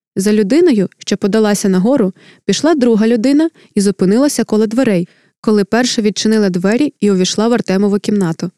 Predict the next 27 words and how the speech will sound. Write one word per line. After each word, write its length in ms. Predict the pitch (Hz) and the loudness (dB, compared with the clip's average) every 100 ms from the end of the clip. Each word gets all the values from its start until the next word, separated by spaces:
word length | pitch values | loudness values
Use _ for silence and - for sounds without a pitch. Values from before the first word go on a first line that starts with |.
| _ _ _ _ - - | _ _ _ _ -20 -4
При 120 | 226 | -2
світлі 360 | - 302 285 | 0 0 0
каганця 580 | 254 247 240 233 - 320 - _ _ | 0 0 0 0 0 -2 -4 _ _
людина 360 | 208 240 294 233 | 0 2 2 0
озирнулася 600 | 214 226 226 262 233 220 | -2 0 2 2 0 0
навколо 520 | 202 196 277 311 190 - | -2 0 0 0 0 -2
і 60 | |
ступила 420 | 196 - 185 277 277 | -4 -4 -2 0 0
до 140 | 277 | 0
ліжка, 400 | 233 180 - 180 - _ - | 0 0 -4 -10 -12 _ -2
на 80 | |
якому 360 | 190 175 233 277 | 0 0 0 2
лежав 340 | 214 185 202 - | 2 0 0 -2
Артем. 440 | 202 - 180 175 - _ _ _ _ _ - | -6 -4 -4 -4 -10 _ _ _ _ _ -6
Обличчя 500 | 185 233 359 - 208 | -2 0 0 -2 -2
Гайдученкове 720 | 214 208 - 208 196 - 175 | 0 -2 -2 -2 -2 -2 -2
витяглося 680 | 170 277 - 254 262 - 247 | 0 0 0 0 0 0 -2
й 60 | |
висохло, 560 | 226 247 - - 180 175 - _ _ _ | 0 -2 -2 -6 -6 -8 -12 _ _ _
а 80 | 190 | -2
давно 320 | 185 202 247 | 0 2 2
неголене 480 | 226 190 233 220 196 | 2 2 2 2 0
підборіддя 760 | 208 180 190 214 285 247 285 - _ _ | -2 -2 0 0 0 0 -2 -4 _ _
рижило 540 | 190 185 190 285 294 269 | 0 2 2 2 0 0
від 160 | 190 175 | -4 0
миршавої 600 | 180 233 - 208 202 190 | -2 -2 -4 -2 -2 -2
рослинності. 800 | 190 - 180 175 165 - 190 | -4 -2 -2 -2 -4 -6 -10